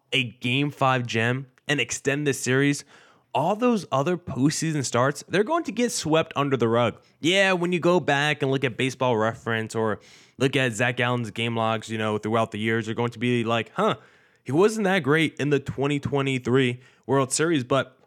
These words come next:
man, that Game five start when the D-backs were facing elimination, Zach Gallen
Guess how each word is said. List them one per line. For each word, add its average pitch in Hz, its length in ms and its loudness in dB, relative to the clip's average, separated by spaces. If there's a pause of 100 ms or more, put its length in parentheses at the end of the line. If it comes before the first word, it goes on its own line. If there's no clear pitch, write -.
(140)
man, 143 460 2 (180)
that 147 240 -4
Game 165 420 0 (300)
five 143 480 0
start 135 440 0 (460)
when 131 220 2
the 120 80 0
D-backs 143 600 0
were 127 160 2
facing 127 520 -4
elimination, 127 720 0 (920)
Zach 139 300 0
Gallen 127 400 0